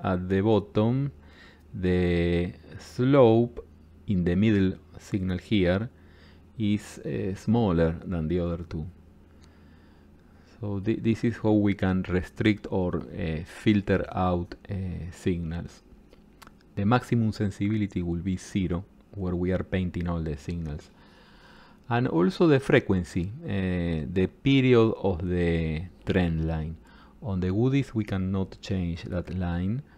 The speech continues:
uh, the, the period of the line.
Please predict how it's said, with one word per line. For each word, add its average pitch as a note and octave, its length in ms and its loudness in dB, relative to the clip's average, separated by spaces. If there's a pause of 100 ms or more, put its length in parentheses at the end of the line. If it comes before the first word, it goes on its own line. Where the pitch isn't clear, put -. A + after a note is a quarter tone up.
(880)
uh, F2+ 480 -6
the, E2 400 -6
the F2 100 -6 (160)
period E2+ 540 2
of F2+ 240 -8
the F#2+ 60 -4
line. E2+ 400 -4